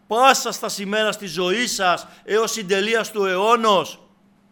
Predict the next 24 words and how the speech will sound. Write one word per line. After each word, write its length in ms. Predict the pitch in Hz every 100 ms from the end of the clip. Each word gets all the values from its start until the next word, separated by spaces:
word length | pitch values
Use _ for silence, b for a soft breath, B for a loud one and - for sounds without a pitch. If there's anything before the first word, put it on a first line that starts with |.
| _ _ _ _ b b -
Και 80 | 202
σου 160 | 208
είπε 280 | 214 254 247
ότι 160 | 226 220
υπάρχει 400 | - 240 233 233
ένα 460 | 233 233 208 - -
στεφάνι 800 | - 208 202 - 247 269 240 233
χρυσό 880 | - 208 196 214 254 240 135 - -
στον 320 | - - 202
ουρανό, 600 | 202 190 190 190 240 214
το 140 | - 190
οποίο 560 | 185 240 247 214 139 B B
έχει 260 | 175 202 202
χαράξει 880 | - 196 196 202 254 254 - 214 214
το 240 | 202 214
όνομά 520 | 247 226 214 240 277
σου 240 | - 240 214
επάνω, 540 | 202 208 208 190 143 B _
ο 120 | 165
Κύριος. 760 | 160 196 220 214 185 151 - - _ _ _ _ _ _ _ _ _ _ _ _ _ _ _ _ _ _ _ -
Τι 120 | 185
ξέραμε, 540 | - 190 185 160 131
τι 100 | 123
γνωρίζαμε, 720 | 143 143 135 127 110 101 85